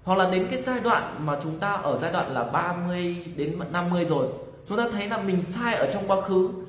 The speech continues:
nhưng mình vẫn để nước chảy bèo trôi thì xin lỗi mọi người là cả gia đình, cả tương lai và tất cả mọi thứ nó cũng sẽ trôi theo cuộc đời của các bạn, nó không thể khác được.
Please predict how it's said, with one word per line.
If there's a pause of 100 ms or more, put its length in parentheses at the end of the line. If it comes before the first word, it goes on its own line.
(320)
nhưng
mình
vẫn
để
nước
chảy
bèo
trôi
thì
xin
lỗi
mọi
người
là
cả
gia
đình,
cả
tương
lai
và
tất
cả
mọi
thứ (340)
nó
cũng
sẽ
trôi
theo
cuộc
đời
của
các
bạn, (300)
nó
không
thể (100)
khác
được.